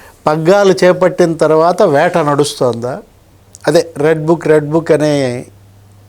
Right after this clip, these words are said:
భయమా? వరుస అరెస్టులతో మరి బేజారెత్తిపోయి సతీష్ రెడ్డిని ఉసిగొల్పుతున్నారా లోకేష్ మీదకి?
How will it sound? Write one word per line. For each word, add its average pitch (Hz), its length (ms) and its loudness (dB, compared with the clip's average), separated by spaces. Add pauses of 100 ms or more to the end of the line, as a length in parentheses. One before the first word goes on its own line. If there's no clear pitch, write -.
(340)
భయమా? 139 400 0 (960)
వరుస 170 240 2 (160)
అరెస్టులతో 208 680 0 (840)
మరి 170 200 4 (580)
బేజారెత్తిపోయి 202 920 2 (560)
సతీష్ 180 460 2
రెడ్డిని 170 320 2
ఉసిగొల్పుతున్నారా 143 840 0 (920)
లోకేష్ 151 420 0
మీదకి? 135 380 -6